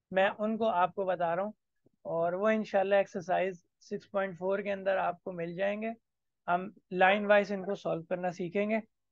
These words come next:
वीडियो इसीलिए बनाएंगे ताकि हम इन चीज़ों को recall कर लें। और अभी, आ, आज first class है लेकिन मैं कोशिश कर रहा हूँ कि इसमें मैं maximum topics cover कर दूँ ताकि आप, अच्छा एक issue ये था, मैंने पहले तो plan किया था कि मैं कल class लूँगा, लेकिन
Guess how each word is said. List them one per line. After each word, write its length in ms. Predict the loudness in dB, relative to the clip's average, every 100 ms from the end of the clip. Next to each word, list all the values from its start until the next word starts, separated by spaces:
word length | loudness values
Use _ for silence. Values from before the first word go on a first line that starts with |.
| _ _
वीडियो 340 | -4 0 2 2
इसीलिए 380 | 2 0 2 4
बनाएंगे 360 | 6 6 6
ताकि 220 | 4 6
हम 180 | 4 4
इन 120 | -2
चीज़ों 280 | -4 -4 -4
को 100 | -4
recall 360 | -6 0 0 2
कर 140 | -2
लें। 120 | 0 2
और 200 | 2 -2
अभी, 340 | -6 -4 -4 -4 _ -20 _ _ _ _
आ, 60 | 0
आज 520 | 0 2 4 4 2 _
first 240 | 0 0 2
class 340 | 6 6 6
है 60 | -2
लेकिन 200 | -2 -2
मैं 160 | -4
कोशिश 340 | 0 -2 -2 -2
कर 120 | 0
रहा 100 | 2
हूँ 80 | 0
कि 80 | -2
इसमें 260 | -2 -4
मैं 120 | -4 -4
maximum 560 | -4 -4 -4 -4 -2
topics 360 | -2 -2 -6 -4
cover 280 | -2 -2 -2
कर 160 | -6
दूँ 140 | -6 -4
ताकि 340 | -4 -4 -6 -8 _ 0
आप, 300 | 2 2 _ _ _ _ _
अच्छा 200 | 4 6 6 2 2
एक 200 | 2 2
issue 220 | -2 0
ये 160 | 2 4
था, 120 | 4
मैंने 220 | 6 4
पहले 300 | 4 4 4
तो 120 | 0
plan 420 | -2 4 4 4 0
किया 180 | 0
था 100 | 0
कि 80 | 0
मैं 140 | -2 2
कल 180 | 2 4
class 340 | 6 6 4
लूँगा, 260 | -4 0 0
लेकिन 280 | 0 -4